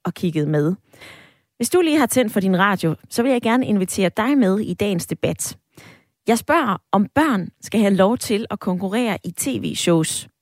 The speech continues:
Vi har shows, der kan invitere børn indenfor, allerede når de er otte år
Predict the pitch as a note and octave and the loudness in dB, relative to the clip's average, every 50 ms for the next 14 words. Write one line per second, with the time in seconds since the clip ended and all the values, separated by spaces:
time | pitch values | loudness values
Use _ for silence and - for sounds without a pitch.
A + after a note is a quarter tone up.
0 | _ _ _ _ _ _ _ _ _ - G#3 F#3 F3+ F#3 - F#3+ F#3+ A3+ C#4+ - | _ _ _ _ _ _ _ _ _ -2 0 0 0 0 0 0 2 2 0 -2
1 | - - - _ _ _ _ - F#3 G3+ - G3+ E3 D#3 E3+ - _ _ _ _ | -8 -14 -18 _ _ _ _ -4 -4 -2 0 0 0 0 -2 -4 _ _ _ _
2 | _ _ _ G3+ G3+ F3+ F#3+ - - G3 F3+ D#3+ - A3+ A#3+ A3 G3+ E3+ - F#3+ | _ _ _ 2 2 2 2 0 2 0 0 2 4 4 4 4 4 2 0 0
3 | G#3+ B3 A#3+ - G3+ F#3+ A3+ A#3+ - _ _ _ _ _ _ F3 F#3+ B3+ B3+ A3+ | 0 0 0 2 0 0 0 -2 -8 _ _ _ _ _ _ 0 0 0 0 0
4 | A3+ A3+ A3+ G3+ - - E3+ F3 E3+ - - F#3+ G3 A#3 C4 C4 - - G#3 G3+ | 0 2 0 0 -2 -2 -2 -2 -2 2 4 4 6 4 2 0 -2 -2 -2 -2
5 | F#3 F3+ - | -2 -4 -6